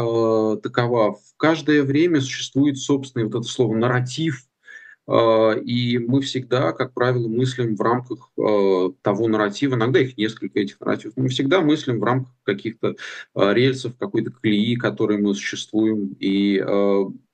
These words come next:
очень сложно бывает отказаться или как-то отвлечься, сделать шаг в сторону. Э, и поэтому, увы, да, э, вот с-,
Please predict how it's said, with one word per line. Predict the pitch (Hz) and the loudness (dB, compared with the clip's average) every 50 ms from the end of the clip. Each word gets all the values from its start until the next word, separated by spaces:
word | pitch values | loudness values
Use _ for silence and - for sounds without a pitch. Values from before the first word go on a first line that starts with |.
| _ _ | _ _
очень | - 151 139 135 | 0 0 0 0
сложно | - - 135 143 151 156 139 147 135 | -2 0 2 2 2 2 0 0 -2
бывает | 120 123 113 110 117 123 127 117 - - _ _ | 0 0 0 0 0 0 0 -2 -4 -8 _ _
отказаться | - 113 - - - 113 104 101 104 110 113 - - - 120 110 _ - - - - - _ - | -8 -8 -6 -2 -2 0 0 2 0 0 0 -2 -6 -10 -10 -10 _ -16 -20 -20 -20 -18 _ -2
или | 104 104 101 98 | 0 2 2 2
как-то | - 107 98 - - 104 | 0 -4 -2 -2 -2 -2
отвлечься, | 101 104 - 107 104 104 101 101 - - 104 98 92 92 | -2 -2 0 0 2 2 0 -2 -4 -4 -2 -2 -2 -4
сделать | 95 - 110 110 104 101 101 | -2 -2 0 0 0 0 -2
шаг | - - 104 98 - | -4 -6 -6 -6 -8
в | - | -8
сторону. | - - 120 107 101 101 98 95 92 87 - _ _ - - _ _ _ _ _ _ - 98 | -4 0 0 2 2 2 0 -2 -2 -4 -8 _ _ -20 -20 _ _ _ _ _ _ -8 -2
Э, | 98 95 95 92 98 | 0 0 2 2 2
и | 107 110 | 0 0
поэтому, | 104 117 117 139 156 156 156 143 139 139 139 | 0 0 0 0 2 2 2 4 4 4 4
увы, | 131 127 120 147 185 180 | 4 2 2 2 0 0
да, | 131 117 117 120 143 147 139 - _ _ | 0 0 0 2 0 -2 -4 -8 _ _
э, | - | -2
вот | 107 107 101 98 110 120 127 - | -2 -2 0 0 -2 -4 -4 -6
с-, | - - - - - - | -14 -18 -16 -16 -14 -6